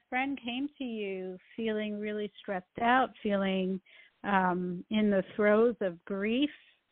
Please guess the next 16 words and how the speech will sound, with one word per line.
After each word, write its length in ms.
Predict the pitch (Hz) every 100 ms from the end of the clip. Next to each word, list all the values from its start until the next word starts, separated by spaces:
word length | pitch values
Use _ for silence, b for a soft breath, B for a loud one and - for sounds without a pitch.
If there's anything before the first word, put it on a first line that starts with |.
| _ _ _ _ _
would 380 | 202 185 226 208
you 640 | 202 214 226 226 226 220 202
berate 520 | 208 196 185 247 -
them? 360 | 311 311 349 339 _ _ _ _ _ - _ _
Probably 560 | 254 254 359 330 240 214
not, 360 | 208 214 233 - -
or 120 | 196
they 160 | 190 190
wouldn't 360 | 202 208 208 _ _ _
stick 200 | - -
around 500 | 185 170 202 214 165
and 380 | 175 180 175 175
remain 480 | 196 196 190 190 196
your 140 | 180 175
best 240 | 175 - _
friend. 420 | 233 262 151 -